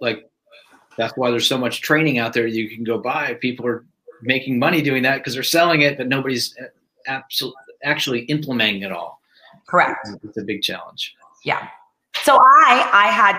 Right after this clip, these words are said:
Speaker 2: to find my integrator for my business. So
Speaker 1: Yeah.
Speaker 2: if you read the book, Rocket Fuel, obviously this is a book that, you know,
Speaker 1: Mm-hmm.
Speaker 2: anyone who's running a high ops team, you've got the visionary,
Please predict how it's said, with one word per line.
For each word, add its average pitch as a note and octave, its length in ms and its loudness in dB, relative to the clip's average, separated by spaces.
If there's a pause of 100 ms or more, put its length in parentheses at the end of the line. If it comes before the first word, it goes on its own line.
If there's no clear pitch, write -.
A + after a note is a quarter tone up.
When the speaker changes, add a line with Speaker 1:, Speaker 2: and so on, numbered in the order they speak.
Speaker 2:
to F3+ 220 -6
find E3+ 420 2
my F3 160 0
integrator E3 520 -2
for D#3+ 120 -10
my D#3 140 -8
business. D3+ 500 -12 (300)
So D3 100 0
Speaker 1:
Yeah. D#3+ 80 4
Speaker 2:
if D#3+ 100 -10
you E3 140 -6
read F#3+ 160 0
the F#3+ 60 2
book, F3+ 240 0
Rocket D#3+ 420 2
Fuel, D#3 320 2
obviously D3+ 460 0
this D3 180 -10
is C#3 100 -14
a D3+ 60 -6
book D3+ 300 -4
that, C#3+ 320 0 (220)
you D#3 100 -2
know, D3+ 140 4
Speaker 1:
Mm-hmm. D3 80 2
Speaker 2:
anyone D#3 340 0
who's D#3 180 -4
running D3+ 340 2
a D3+ 80 4
high D3+ 300 0
ops C#3+ 380 2
team, D3 380 -2 (260)
you've D#3 140 -4
got D3 220 -2
the D#3+ 220 0
visionary, E3 880 4